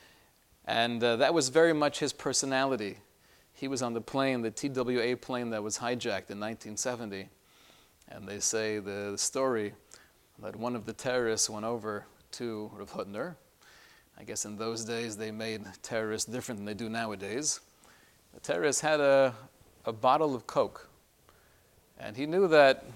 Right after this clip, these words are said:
he was a famous, well-known rabbi. So he offered Rav Hutner a bottle of Coke. It was warm. So Rav Hutner said, "Thank you,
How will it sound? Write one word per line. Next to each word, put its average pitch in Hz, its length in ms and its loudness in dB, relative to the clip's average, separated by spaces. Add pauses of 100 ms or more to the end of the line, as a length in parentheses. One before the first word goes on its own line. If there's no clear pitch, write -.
(260)
he 113 100 -4
was 110 220 0
a 110 60 -2
famous, 135 520 4
well-known 123 420 4
rabbi. 104 500 -2 (840)
So 120 320 -2
he 143 120 -2
offered 190 460 2
Rav 147 300 -2
Hutner 165 420 2
a 127 40 0
bottle 127 360 -2
of 110 80 -12
Coke. - 400 -6 (460)
It - 40 -12
was 123 140 -6
warm. 113 360 -2 (1300)
So - 160 -12
Rav 101 100 -12
Hutner 139 320 -4
said, 123 500 0 (1800)
"Thank 139 320 -4
you, 185 300 -2